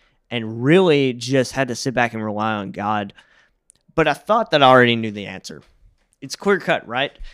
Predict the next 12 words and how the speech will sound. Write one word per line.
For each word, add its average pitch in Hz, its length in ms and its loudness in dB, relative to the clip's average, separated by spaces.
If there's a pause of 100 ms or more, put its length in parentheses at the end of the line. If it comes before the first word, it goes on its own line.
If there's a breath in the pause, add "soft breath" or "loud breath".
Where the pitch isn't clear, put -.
(140 soft breath)
It 147 160 2
is 131 240 -4
the 123 360 -4 (280)
private 220 340 0
Christian 175 360 -8
school 147 360 -4 (1200 soft breath)
that, 113 400 0
um, 104 460 -6
hosts 123 640 -6 (440)
numerous 131 600 2
programs 110 640 0
that 113 380 0